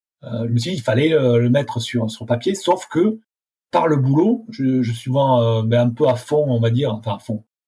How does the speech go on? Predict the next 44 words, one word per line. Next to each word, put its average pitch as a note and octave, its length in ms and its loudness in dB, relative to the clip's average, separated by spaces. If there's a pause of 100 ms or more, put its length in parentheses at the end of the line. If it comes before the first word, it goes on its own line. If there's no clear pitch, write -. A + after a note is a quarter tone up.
(280)
J'ai, A#2 260 -6
j'ai A2+ 140 -2
des A#2+ 100 2
temps D#3+ 140 2
libres, D3 240 2
mais, A#2 180 4
euh, A#2 160 2
j'ai, A2+ 160 -2
tu A2+ 300 -6
vois, C3+ 140 0
je A2+ 140 -2
suis A2 220 -4
le A#2 60 2
week-end B2 260 2
à A#2+ 80 2
fond A#2 140 0
sur A#2 120 -4
toutes A2+ 140 -10
les A#2+ 120 0
courses. F#3+ 280 -2
Après, B2+ 300 0
euh, A2+ 180 2 (340)
début A#2+ 220 2
de A#2 80 -14
semaine, B2 460 2
je, A2+ 160 -4
je A2+ 120 -4
fais A#2 120 -2
le A2+ 100 2
journal, B2 340 2
je C3 100 -2
mets A#2 100 2
en, A#2 300 0
en, - 0 - (560)
en A#2+ 120 -4
ligne B2 240 4
sur A#2+ 140 -4
le A#2 80 0
site. G#3+ 320 -2 (640)
Donc, B2+ 320 0
euh, A#2+ 160 4
à A#2+ 80 2
chaque B2 220 0
fois, G#3 280 2